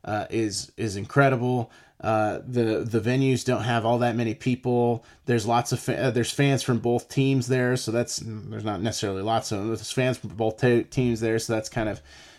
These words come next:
fun. And then the, the other bit is, is, you know, you, you'll, you'll meet people. Um, you get a chance. Like, I, I enjoyed the B Y U versus, uh,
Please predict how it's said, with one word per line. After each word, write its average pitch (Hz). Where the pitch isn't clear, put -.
fun. 120
And 123
then 123
the, 117
the 123
other 127
bit 117
is, 107
is, 101
you 113
know, 98
you, 104
you'll, 101
you'll 113
meet 110
people. 80
Um, 92
you 120
get 110
a 107
chance. 110
Like, 113
I, 123
I 107
enjoyed 123
the 113
B 123
Y 120
U 117
versus, 107
uh, 101